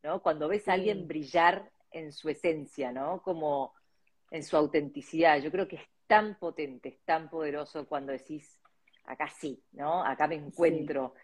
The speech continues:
Speaker 1: Eh,
Speaker 2: Sí.
Speaker 1: tal vez esto, te, te traigo esto para, para que me cuentes un poco cómo fue tu camino como, como escritora, como licenciada en letras, y,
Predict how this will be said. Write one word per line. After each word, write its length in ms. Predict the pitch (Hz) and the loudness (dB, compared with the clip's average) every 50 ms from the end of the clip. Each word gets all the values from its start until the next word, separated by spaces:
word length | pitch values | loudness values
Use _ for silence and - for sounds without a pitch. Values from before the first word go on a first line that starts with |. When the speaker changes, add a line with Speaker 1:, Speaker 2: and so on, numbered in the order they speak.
| - - _ _ _ _ | -20 -20 _ _ _ _
Speaker 1:
Eh, 500 | - 156 151 143 143 135 135 131 127 123 | -2 0 0 2 2 2 2 2 0 -4
Speaker 2:
Sí. 60 | - - _ _ | -6 -12 _ _
Speaker 1:
tal 140 | - 151 147 | 0 0 2
vez 240 | 165 175 165 - _ _ _ | 0 0 -2 -6 _ _ _
esto, 300 | - 156 160 - 175 165 | -10 -8 -6 -4 -6 -6
te, 160 | - - - - | -6 -10 -16 -8
te 160 | - 156 147 | -6 -6 -4
traigo 380 | - 151 151 160 165 160 165 | 0 0 2 2 2 2 2
esto 300 | 160 160 151 - 185 165 | 0 0 -2 -4 -4 -4
para, 240 | - 156 135 131 131 | -2 0 0 0 -2
para 160 | - 135 135 | -2 -6 -6
que 80 | - 139 | -6 -8
me 120 | 131 135 | -10 -6
cuentes 300 | - 160 156 151 165 156 | -6 -6 -4 -4 -6 -6
un 120 | 160 156 131 | -6 -8 -6
poco 220 | 160 151 165 147 | -2 -2 -2 -2
cómo 180 | - 151 156 143 | -2 -4 -6 -4
fue 160 | - 165 151 | -4 -6 -6
tu 120 | 151 160 | -6 -4
camino 440 | 143 160 143 135 143 151 156 160 151 | -2 -2 -2 -2 -2 -6 -8 -8 -8
como, 260 | - 143 135 135 135 - | -10 -10 -10 -10 -10 -10
como 140 | - 131 135 | -10 -12 -12
escritora, 480 | - - 139 123 - 175 175 165 151 | -12 -12 -10 4 8 10 10 12 10
como 140 | - 139 139 | 8 4 0
licenciada 420 | 131 - 151 135 135 - 175 165 | -2 -2 -2 -4 4 8 8 8
en 60 | 160 151 | 8 8
letras, 340 | 160 160 - 180 170 - | 4 2 2 0 0 0
y, 140 | 160 139 131 | -6 -12 -12